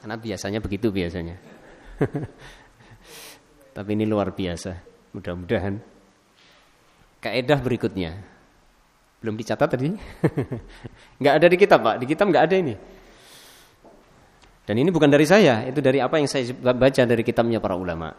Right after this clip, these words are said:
Cuman kan nggak mungkin kitabnya saya otong-otong di sini, terlalu banyak kan gitu.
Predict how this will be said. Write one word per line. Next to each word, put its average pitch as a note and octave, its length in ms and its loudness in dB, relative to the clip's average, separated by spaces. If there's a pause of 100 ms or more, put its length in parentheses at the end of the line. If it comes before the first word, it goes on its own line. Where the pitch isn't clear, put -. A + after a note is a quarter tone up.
(800)
Cuman A#2+ 240 -2
kan C3+ 160 2
nggak A#2 120 2
mungkin C3+ 360 -2
kitabnya A#2 320 -4
saya A2 240 -2
otong-otong A2 400 -4
di A2 80 -8
sini, C3 240 -8
terlalu G#2+ 320 -8
banyak G#2+ 320 -6
kan F#2 80 -10
gitu. F2 220 -16